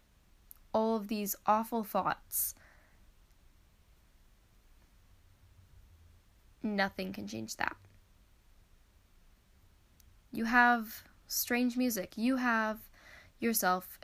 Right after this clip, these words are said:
and you have clothes that you're not going to wear. So what, Gabby? Where are you going with this? You've seen it on social media. You've seen it on pencil cases. You've seen it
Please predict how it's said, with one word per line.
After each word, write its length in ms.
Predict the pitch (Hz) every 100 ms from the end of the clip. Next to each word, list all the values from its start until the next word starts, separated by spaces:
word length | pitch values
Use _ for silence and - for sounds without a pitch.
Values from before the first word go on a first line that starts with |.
| -
and 140 | 220
you 80 | 226
have 260 | 220 202 -
clothes 420 | 175 - - -
that 100 | 175
you're 140 | 208 190
not 180 | 180
going 240 | - 190 185
to 100 | 214
wear. 220 | - 202
So 240 | - 254
what, 340 | 247 233 214 -
Gabby? 440 | - - - - - - - - - - -
Where 340 | 214 302 349
are 60 | 320
you 140 | 233
going 300 | 190 180 180
with 140 | 165
this? 420 | - - - - - - - - - - - - - - - - - - - - - - - - - - - - - - -
You've 160 | 269
seen 240 | - 294 285
it 100 | 269
on 120 | 233
social 340 | 214 208 214
media. 340 | 202 185 190 190
You've 280 | 214 240 -
seen 320 | - 262 262
it 460 | 262 254 - - - - - - - -
on 220 | 233 226
pencil 380 | 226 226 226 202
cases. 520 | - - - - -
You've 300 | 226 262 240
seen 320 | - 247 226
it 220 | 220 214